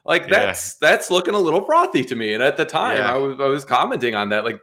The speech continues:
Speaker 1: to, like, what's the staying power of this? Like, in ten years, isn't this gonna look a little kitschy?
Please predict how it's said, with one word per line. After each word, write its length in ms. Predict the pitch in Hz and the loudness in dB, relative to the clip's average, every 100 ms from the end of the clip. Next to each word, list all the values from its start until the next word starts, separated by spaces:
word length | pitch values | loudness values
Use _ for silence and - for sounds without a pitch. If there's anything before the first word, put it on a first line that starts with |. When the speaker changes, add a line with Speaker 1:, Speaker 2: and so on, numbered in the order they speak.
| - | -12
Speaker 1:
to, 140 | 151 | -10
like, 240 | 127 135 - | -2 -2 2
what's 220 | 143 143 | 0 0
the 100 | 165 | -6
staying 400 | - 127 147 160 | -4 -2 -2 -4
power 320 | - 110 101 | -4 -2 -2
of 100 | 101 | -4
this? 220 | 98 92 | -8 -6
Like, 140 | 110 117 | -8 -8
in 80 | 110 | -4
ten 240 | 139 143 | -2 -2
years, 520 | 127 139 135 120 110 | -4 -2 -2 -2 -4
isn't 180 | - 127 | -10 -6
this 160 | 131 131 | -4 -4
gonna 160 | 135 | -4
look 180 | 123 135 | -4 -4
a 40 | 135 | -4
little 140 | 135 | -6
kitschy? 520 | - 170 - 104 - | -6 -10 -8 -14 -16